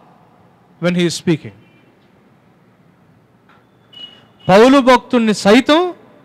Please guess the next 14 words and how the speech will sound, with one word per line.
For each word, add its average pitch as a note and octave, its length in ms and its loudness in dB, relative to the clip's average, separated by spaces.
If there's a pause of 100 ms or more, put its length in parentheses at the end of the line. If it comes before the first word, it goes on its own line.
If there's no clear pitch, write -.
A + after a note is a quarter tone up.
(880)
డౌట్ G3 460 0
చేయొచ్చు G#3+ 680 2
అని F#3+ 160 0
బైబిల్ G3+ 360 -2
మనకి, G3+ 360 -2 (3000)
పౌలు A3+ 260 2
భక్తుడు C4 880 -2 (420)
చెప్పినా G#3 360 -2
కానీ A3+ 560 -2 (800)
వాక్యంలో A3 640 -2
ఏం G3+ 180 -4
చేయాలా? G3+ 380 -4 (460)
తూకం F#3+ 260 -2
వేసి B3 460 -2